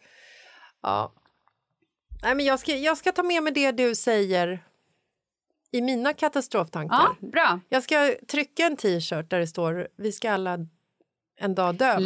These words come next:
Speaker 2: Lev nu, dö sen. Det är fortfarande min favoritline.
Speaker 1: Nej, jag ska skriva, "Vi ska alla en dag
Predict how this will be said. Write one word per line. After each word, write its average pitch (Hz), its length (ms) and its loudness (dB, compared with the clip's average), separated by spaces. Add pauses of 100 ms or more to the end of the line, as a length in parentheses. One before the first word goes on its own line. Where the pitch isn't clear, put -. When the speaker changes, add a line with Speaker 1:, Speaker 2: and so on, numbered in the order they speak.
Speaker 2:
Lev 269 480 4
nu, 208 520 2
dö 180 520 0
sen. 170 500 -2
Det 180 100 -4
är 202 40 -4
fortfarande 294 380 -2
min 254 140 2
favoritline. 233 760 0
Speaker 1:
Nej, 254 360 0
jag 240 180 0
ska - 160 -4
skriva, 247 400 -2
"Vi 202 100 -10
ska 233 220 -2
alla 214 160 0
en 196 140 -2
dag 196 220 0